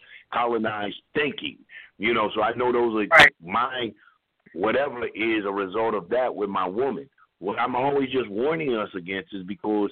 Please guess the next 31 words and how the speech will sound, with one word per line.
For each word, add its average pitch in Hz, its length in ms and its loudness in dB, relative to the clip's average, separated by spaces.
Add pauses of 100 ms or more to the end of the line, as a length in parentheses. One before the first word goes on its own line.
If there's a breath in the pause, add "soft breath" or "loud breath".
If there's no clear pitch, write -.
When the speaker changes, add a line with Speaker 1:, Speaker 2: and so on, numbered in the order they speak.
(400 soft breath)
Speaker 1:
it 127 140 0
be-, 117 140 -2 (120)
can, 113 140 -4
can 104 260 -2
become 98 420 -4
so 127 200 2
embedded 98 680 -2
in 104 140 -4
our 98 260 -2
thinking 120 500 -4 (340 loud breath)
that, 104 320 2 (220)
you 113 160 0
know, 107 140 2 (120)
sisters 139 320 -2 (100)
and 135 100 0
brothers, 98 400 0
when 117 320 0
we 113 200 -6
start 135 240 -2
to 104 80 -6
do 127 260 0
this 127 240 0
to 113 80 -2
our 104 120 0
people, 101 280 -8
we 135 200 -2 (100)
think 131 240 -2
we're 113 280 0
really 120 360 0
crushing 104 520 -4
out. 82 300 -6